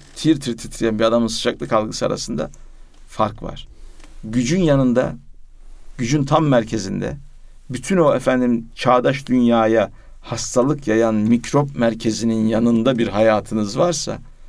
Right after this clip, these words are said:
sizin gerçeği algılamanızla Kabe'nin yanında akşama kadar Kabe'yi seyredip oradan böyle bir efendim hayatı değerlendirme noktasında kalan birisinin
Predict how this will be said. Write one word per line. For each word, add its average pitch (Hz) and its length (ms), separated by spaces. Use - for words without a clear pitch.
sizin 143 480
gerçeği 123 480
algılamanızla 113 840
Kabe'nin 131 420
yanında 113 460
akşama 151 420
kadar 123 240
Kabe'yi 123 380
seyredip 110 480
oradan 113 380
böyle 101 240
bir 92 200
efendim 104 500
hayatı 127 460
değerlendirme 117 720
noktasında 113 640
kalan 107 340
birisinin 117 600